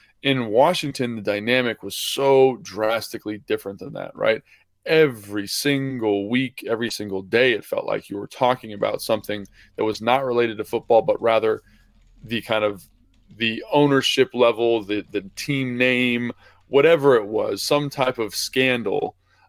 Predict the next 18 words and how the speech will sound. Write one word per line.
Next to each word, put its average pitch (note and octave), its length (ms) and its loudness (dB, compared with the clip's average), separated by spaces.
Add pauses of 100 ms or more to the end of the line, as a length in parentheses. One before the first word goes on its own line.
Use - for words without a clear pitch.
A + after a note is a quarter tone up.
um, G#2+ 360 0
around A2+ 600 2
the G2+ 100 -6
team. G2+ 420 -10 (400)
And A2+ 240 2
I A2+ 60 6
think, C#3 320 0
you B2 60 2
know, A#2 100 4
like, A2 160 4
when A2+ 100 -10
you G#2 80 -8
talk C3 340 -2
to A2 80 -6
people A#2 380 -6
in C3 220 -2
the A#2+ 80 0
building, G#2 600 0